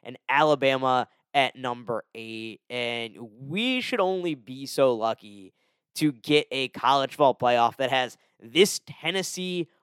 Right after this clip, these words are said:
offense in it, the Ohio State offense, and then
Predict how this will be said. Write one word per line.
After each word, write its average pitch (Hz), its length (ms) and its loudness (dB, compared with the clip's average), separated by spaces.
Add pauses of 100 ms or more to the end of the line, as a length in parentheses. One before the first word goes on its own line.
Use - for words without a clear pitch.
(140)
offense 143 520 0
in 131 100 -2
it, 127 180 -4 (280)
the 160 180 -6
Ohio 156 720 4
State - 800 -6 (520)
offense, 127 920 -2 (580)
and 170 200 -2
then 185 520 0